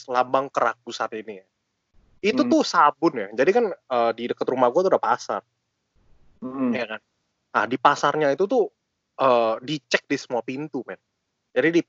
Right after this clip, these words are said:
Speaker 1: eh, pintu atas, pintu bawah, semua itu dicek suhu, terus dikasih tempat, eh, cuci tangan. Ini kan yang gua ngomong adalah pasar yang lumayan lah ya.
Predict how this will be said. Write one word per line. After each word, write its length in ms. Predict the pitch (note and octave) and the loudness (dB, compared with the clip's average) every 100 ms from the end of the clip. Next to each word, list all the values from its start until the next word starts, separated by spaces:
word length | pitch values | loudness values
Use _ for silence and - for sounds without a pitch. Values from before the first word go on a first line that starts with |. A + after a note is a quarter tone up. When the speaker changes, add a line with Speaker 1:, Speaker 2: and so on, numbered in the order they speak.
| _ _ _ - | _ _ _ 2
Speaker 1:
eh, 200 | B2+ A#2+ | 2 2
pintu 260 | C3+ C3+ D#3 | -4 -6 -4
atas, 300 | B2 F3 F3 | -2 -2 -2
pintu 320 | C#3 B2 C3 | -4 -2 0
bawah, 340 | B2 G2 C3 | 0 0 -2
semua 280 | D#3 D3 C#3+ | -2 -2 0
itu 100 | C#3 | -2
dicek 280 | E3 - B2+ | -2 -2 -4
suhu, 520 | - A#2+ G#2+ B2 D3+ _ | -2 -2 0 0 0 _
terus 240 | - D3 - | 4 4 2
dikasih 380 | - A#2+ - | -2 -2 -2
tempat, 340 | - A2+ A2 A2 _ _ _ - | -6 -2 0 0 _ _ _ -2
eh, 640 | A#2 G#2 G2+ G2+ G2+ G2+ | 2 2 0 -2 -4 -6
cuci 240 | - B2 B2 | -4 -4 0
tangan. 380 | G#2 G2 A2+ D3 _ _ - | 0 2 0 -2 _ _ 4
Ini 140 | F#3 | 6
kan 140 | B3+ D#4 | 8 6
yang 100 | D#3+ | 6
gua 240 | C3+ B2 | 6 6
ngomong 180 | C#3 G#3+ | 4 4
adalah 220 | C3 E3 | 4 2
pasar 420 | - G#2+ - F3 | 2 -4 0 0
yang 200 | E3 B2 | 0 -2
lumayan 580 | A2+ B2 A2+ G#2+ C#3+ D3 | -4 -4 -4 -4 -4 -4
lah 160 | G2+ | -8
ya. 100 | F2 | -12